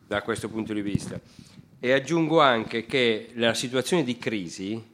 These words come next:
per noi è deleteria, perché non è vero che quando c'è una situazione di crisi si sviluppano le rivoluzioni. Quando ci sono le situazioni di crisi si fanno le rivolte,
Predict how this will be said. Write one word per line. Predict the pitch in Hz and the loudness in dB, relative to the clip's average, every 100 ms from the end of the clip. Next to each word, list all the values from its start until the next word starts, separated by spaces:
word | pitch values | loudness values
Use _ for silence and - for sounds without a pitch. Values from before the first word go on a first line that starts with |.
| _ _ _ _ - - _ | _ _ _ _ -20 -20 _
per | - 131 | 2 4
noi | 135 123 98 90 104 107 - _ _ _ _ | 4 2 2 -2 -4 -6 -14 _ _ _ _
è | - 117 | -10 -2
deleteria, | 113 95 135 123 98 98 92 - _ _ _ _ _ _ _ _ _ _ _ | -2 0 2 2 0 -4 -8 -10 _ _ _ _ _ _ _ _ _ _ _
perché | 120 123 | -4 -2
non | 127 | 0
è | 127 | 2
vero | 139 180 147 | 4 4 4
che | 123 | 0
quando | 117 120 | -2 -2
c'è | 113 | -2
una | 127 | -4
situazione | 117 120 107 123 | -4 -8 -6 -4
di | 113 113 | -2 -4
crisi | 117 120 110 113 110 - _ _ _ _ _ _ _ _ _ | -4 -4 -4 -6 -8 -10 _ _ _ _ _ _ _ _ _
si | - 117 | -8 -6
sviluppano | 107 113 117 120 - 131 131 117 117 117 - | -4 -4 -2 -2 -4 -2 0 0 -2 -8 -8
le | 120 120 | 0 0
rivoluzioni. | 113 104 98 - 107 92 90 85 _ _ _ | 0 -4 -6 -8 -6 -6 -8 -14 _ _ _
Quando | 117 120 | -4 -4
ci | |
sono | 131 190 | -2 -2
le | |
situazioni | - 131 120 143 | -2 -6 -6 -4
di | 131 | -4
crisi | 127 110 95 104 113 _ _ _ | -6 -10 -8 -10 -12 _ _ _
si | _ - | _ -6
fanno | 139 131 110 117 | -2 2 2 2
le | 120 | 0
rivolte, | 113 113 107 95 90 - 95 - | 0 -2 -4 -4 -6 -12 -14 -14